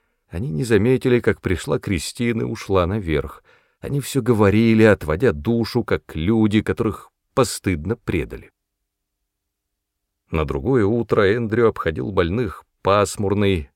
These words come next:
с мучительной головной болью. На площади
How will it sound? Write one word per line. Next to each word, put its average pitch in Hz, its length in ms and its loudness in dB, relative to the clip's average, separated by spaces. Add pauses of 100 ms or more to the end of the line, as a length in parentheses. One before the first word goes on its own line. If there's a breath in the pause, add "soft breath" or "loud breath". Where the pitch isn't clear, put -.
(140)
с - 160 -12
мучительной 104 720 -2
головной 95 480 -2
болью. 78 540 -8 (840)
На 82 220 -2 (160)
площади 127 560 -2